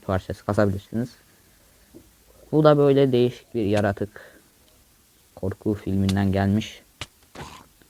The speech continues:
Boğulmuş sesi çıkarıyor vurunca. İçinden de ölüm mercanlar çıkıyor. Ve bayağı da vuruyor.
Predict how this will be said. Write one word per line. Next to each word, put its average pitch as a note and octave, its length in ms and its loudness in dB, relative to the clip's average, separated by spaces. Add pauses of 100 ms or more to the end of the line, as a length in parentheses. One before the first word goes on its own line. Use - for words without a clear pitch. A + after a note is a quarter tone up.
(640)
Boğulmuş C3+ 380 4
sesi - 300 -8
çıkarıyor F#2 380 -6
vurunca. F2+ 300 -4 (1800)
İçinden C#3 480 0
de D3+ 200 2 (360)
ölüm C#3+ 340 4
mercanlar B2 1300 -4
çıkıyor. - 480 -10 (2500)
Ve - 80 -4
bayağı A2+ 260 4
da C3 100 4
vuruyor. G2+ 220 0